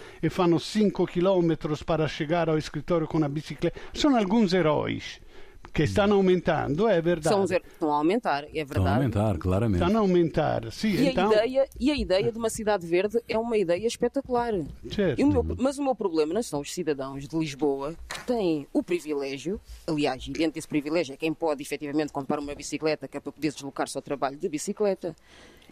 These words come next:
Speaker 2: Para mim, eu não tenho carta, portanto, o meu meio de transporte é o trinta e oito, que é o número que eu calço, eu ando sempre a pé.
Speaker 3: <laughs> Exato.
Speaker 2: Porque, e esse é o, e é, e, mas, e ando mais a pé daquilo que eu gosto, porque no fundo eu sou preguiçosa, mas o problema aqui é porque é que eu ando a pé?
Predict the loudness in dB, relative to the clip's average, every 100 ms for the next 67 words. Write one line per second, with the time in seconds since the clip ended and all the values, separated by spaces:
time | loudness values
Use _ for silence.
0 | _ 0 0 2 2 0 _ 2 2 2
1 | 0 2 -2 -6 -6 -10 -4 -2 -2 _
2 | _ _ -2 0 2 0 -2 -4 0 0
3 | -2 -4 -2 0 -2 -4 -2 2 2 2
4 | 0 2 0 0 0 0 -2 -2 -4 -4
5 | -10 -6 -4 -2 -4 -4 -2 0 2 0
6 | 0 0 0 2 2 0 -2 -10 -6 -4
7 | -4 -6 -4 0 2 2 0 0 0 2
8 | 2 0 -2 0 0 2 -2 -6 -12 -16
9 | -12 2 4 4 4 2 2 2 2 0
10 | -6 -2 0 2 0 0 -6 -8 -6 -4
11 | -2 -2 -4 -4 -2 -2 0 0 0 2
12 | 2 2 2 2 2 2 -4 -6 -6 -6
13 | -4 -2 0 0 0 0 0 0 -2 -2
14 | -6